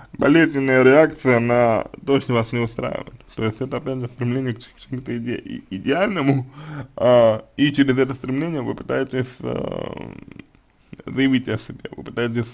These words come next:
э, заявить о себе, вы пытаетесь, э, защи-, защититься от,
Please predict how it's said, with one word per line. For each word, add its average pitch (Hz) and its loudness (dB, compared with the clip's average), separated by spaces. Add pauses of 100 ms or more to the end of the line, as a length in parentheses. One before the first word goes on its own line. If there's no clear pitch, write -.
э, 104 -8
заявить 123 -4
о - -10 (100)
себе, - -16 (280)
вы - -14
пытаетесь, - -8 (220)
э, - -18 (880)
защи-, 120 -4
защититься 120 -4
от, 127 2